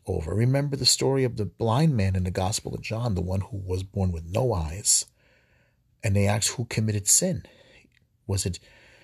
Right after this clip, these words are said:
him or his parents?" And Jesus said, "No, he was born this way because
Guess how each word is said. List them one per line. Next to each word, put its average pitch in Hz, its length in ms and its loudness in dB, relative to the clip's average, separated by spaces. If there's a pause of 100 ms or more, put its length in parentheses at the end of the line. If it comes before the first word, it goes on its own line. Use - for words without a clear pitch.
(120)
him 151 380 4
or 160 100 -2
his 156 140 0
parents?" 117 560 -4
And 95 80 0
Jesus 107 320 -2
said, 123 180 -2
"No, 127 300 -2 (500)
he 123 100 0
was 107 160 4
born 117 300 2
this 127 240 2
way 101 240 0
because 104 840 -4